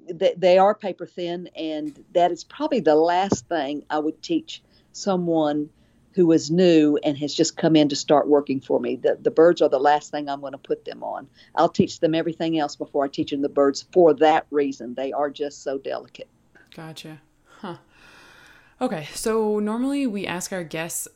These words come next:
Speaker 2: to tell us one of their favorite stories, um, from the field, and I would love to hear one of yours if you have one, but I would also love to hear what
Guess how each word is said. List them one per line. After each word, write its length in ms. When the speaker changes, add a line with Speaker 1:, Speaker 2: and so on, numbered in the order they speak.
Speaker 2:
to 100
tell 200
us 220
one 140
of 100
their 140
favorite 400
stories, 840
um, 320
from 260
the 60
field, 540
and 100
I 120
would 180
love 200
to 100
hear 340
one 180
of 120
yours 320
if 100
you 80
have 300
one, 320
but 120
I 80
would 160
also 380
love 240
to 100
hear 320
what 540